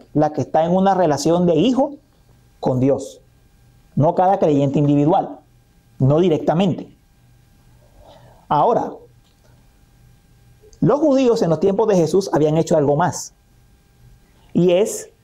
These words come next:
que ellos querían exaltar tanto la majestad y la santidad de Dios que ellos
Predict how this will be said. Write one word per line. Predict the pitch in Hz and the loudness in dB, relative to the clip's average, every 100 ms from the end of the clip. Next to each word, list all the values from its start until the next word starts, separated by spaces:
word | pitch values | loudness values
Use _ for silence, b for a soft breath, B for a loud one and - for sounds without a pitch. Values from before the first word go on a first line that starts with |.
| b b b _ | b b b _
que | - 147 | -2 0
ellos | 151 175 208 208 - - _ _ _ - _ _ _ - - | 2 0 0 -4 -12 -18 _ _ _ -20 _ _ _ -20 -4
querían | 170 160 185 202 | 0 2 2 0
exaltar | 214 - 156 151 170 185 - | -2 -2 -2 0 -2 -2 -4
tanto | 254 247 254 247 233 233 - - _ _ | -2 0 0 0 -2 -2 -6 -20 _ _
la | 139 147 151 | 0 0 0
majestad | 151 139 135 - 180 208 - - _ _ - | 0 -2 -2 -2 0 0 -4 -14 _ _ -2
y | 147 | 0
la | 147 185 - | 2 0 0
santidad | 233 233 226 196 190 | -2 0 2 2 2
de | 185 190 | 2 2
Dios | 170 165 - - _ _ _ _ _ _ _ _ _ _ b b b b _ - | 2 0 -2 -12 _ _ _ _ _ _ _ _ _ _ b b b b _ -2
que | 170 175 - - _ _ _ _ - | 0 0 -4 -16 _ _ _ _ -2
ellos | 180 185 214 214 - - | 0 2 0 -2 -8 -14